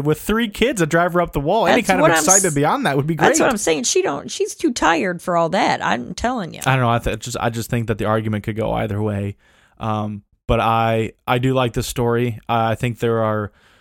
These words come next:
Speaker 1: too many facets for me to say that every part of it is connected without any kind of, I don't wanna say nefarious, 'cause that's not where I wanna go, but I, I w-, would go as neutral as I can to say,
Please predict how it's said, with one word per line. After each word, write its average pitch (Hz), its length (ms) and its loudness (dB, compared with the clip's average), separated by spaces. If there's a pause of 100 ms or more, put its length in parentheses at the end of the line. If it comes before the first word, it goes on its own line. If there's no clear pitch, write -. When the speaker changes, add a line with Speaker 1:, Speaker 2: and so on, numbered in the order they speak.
(200)
Speaker 1:
too 165 300 2
many 147 320 0
facets 117 720 -2
for - 260 -4
me 117 380 0
to - 180 -4
say 110 300 -2
that 104 260 -6 (440)
every 127 400 0
part 123 420 2
of 127 100 -4
it 139 360 -2 (580)
is 123 280 0
connected 117 920 -4
without 113 440 -2
any 113 180 -6
kind 110 300 -8
of, 101 200 -10 (240)
I 131 80 0
don't 143 80 4
wanna 156 100 2
say 151 140 0
nefarious, 104 540 -4
'cause - 120 -6
that's 117 200 0
not 110 160 -2
where 110 100 -2
I - 20 0
wanna 104 200 -4
go, 104 240 -4
but 107 220 -6 (420)
I, 127 160 2
I 120 160 0
w-, 117 200 -2 (540)
would 131 180 -2
go 131 240 2
as 117 140 -2
neutral 123 400 0
as 117 100 -2
I 110 80 0
can 113 320 -4
to 107 60 -4
say, 107 360 -4